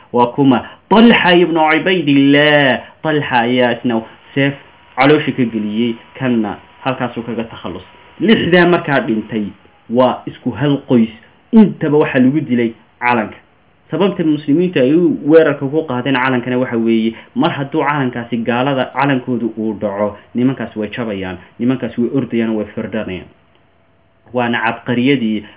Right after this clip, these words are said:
saxaabada rasuulka, sallallahu alayhi wasallam. Hal qoys ayaa lixda laga dilay. Laakiin intaa kuma eka. Isla markiiba reer Bani Cabdidaar,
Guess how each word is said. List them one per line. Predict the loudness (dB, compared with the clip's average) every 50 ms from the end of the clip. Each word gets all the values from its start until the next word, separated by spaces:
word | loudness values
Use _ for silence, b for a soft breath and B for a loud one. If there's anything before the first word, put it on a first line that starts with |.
| B -14
saxaabada | -12 -8 -4 -4 -4 -2 -4 -4 -4
rasuulka, | -6 -6 -8 -8 -12 -12 -12
sallallahu | -12 -10 -8 -6 -4 -2 -2 -2
alayhi | -2 -4 -8 -10 -12
wasallam. | -12 -10 -8 -8 -8 -8 -8 -8 -10 -10 -12 B B B
Hal | -6 -4 -4 -2 -2 0
qoys | 0 0 0 -2 -4 -6 -2
ayaa | 0 0 0
lixda | 0 -2 -6 -6 -8 -8
laga | -8 -8 -8 -10
dilay. | -8 -10 -10 -10 -12 B B B B
Laakiin | -4 -2 2 4 4
intaa | 4 4 2 -4 -4
kuma | -2 -2 -2 -2 -2
eka. | -4 -6 -8 -8 -10 -12 -12 -12 B B B B
Isla | B -10 -6 -4 -2
markiiba | 0 0 0 0 0 -2 0 0 0
reer | 0 0 0 0
Bani | 0 0 0
Cabdidaar, | 0 0 -2 -4 -4 -4 -4 -2 -2 0 2 2 2 2 0